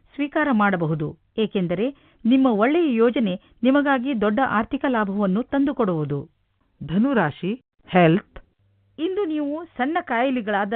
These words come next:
Speaker 1: ಕೆಮ್ಮು ಹಾಗೂ ಶೀತದಿಂದ ತಪ್ಪಿಸಿಕೊಳ್ಳಬೇಕು. ನೆನಪಿನಲ್ಲಿ ಇಡಿ, ನೀವು ನಿಮ್ಮ ಕೈಯನ್ನು ಸರಿಯಾದ ರೀತಿಯಲ್ಲಿ ತೊಳೆಯಿರಿ.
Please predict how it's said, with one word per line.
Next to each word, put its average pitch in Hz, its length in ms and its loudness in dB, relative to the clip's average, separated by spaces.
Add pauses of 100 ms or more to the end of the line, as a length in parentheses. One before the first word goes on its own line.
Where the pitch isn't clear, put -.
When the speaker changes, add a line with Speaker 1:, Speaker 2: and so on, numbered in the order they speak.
(260)
Speaker 1:
ಕೆಮ್ಮು 254 400 0
ಹಾಗೂ 202 320 -4
ಶೀತದಿಂದ 226 580 -6
ತಪ್ಪಿಸಿಕೊಳ್ಳಬೇಕು. 190 1000 -8 (540)
ನೆನಪಿನಲ್ಲಿ 190 600 -2
ಇಡಿ, 226 220 -6 (420)
ನೀವು 370 240 -4
ನಿಮ್ಮ 294 260 -2
ಕೈಯನ್ನು 277 500 -2
ಸರಿಯಾದ 233 480 -4
ರೀತಿಯಲ್ಲಿ 214 480 -6
ತೊಳೆಯಿರಿ. 202 560 -6